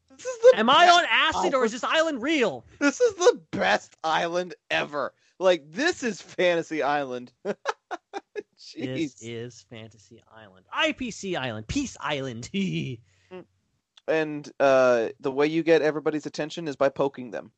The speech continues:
Speaker 2: <laughs>
Speaker 1: 'Cause
Speaker 2: Absolutely.
Speaker 1: because we're the Intergalactic Poking Coalition, according to Joey Mays.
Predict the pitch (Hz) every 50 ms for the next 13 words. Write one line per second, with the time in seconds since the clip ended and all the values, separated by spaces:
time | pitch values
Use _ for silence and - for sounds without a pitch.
0 | _ _ _ _ _ _ _ _ - - - 571 587 605 571 640 640 480 - 659
1 | - _ _ _ _ _ _ _ _ _ _ _ _ _ _ _ _ _ - -
2 | - - 160 147 131 - - - _ _ _ _ _ _ _ - 151 151 156 156
3 | 156 - - - - 190 185 170 165 165 165 156 143 139 127 123 117 104 98 98
4 | - 185 185 175 - - 185 170 156 139 - 135 160 170 160 160 160 - 151 147
5 | 151 131 143 143 139 131 - - 127 - _ - - 180 175 - 156 135 123 120
6 | - - 139 131 123 117 120 117 - - 120 113 113 110 107 - - 131 127 123
7 | 120 135 110 - 117 117 113 139 160 - 117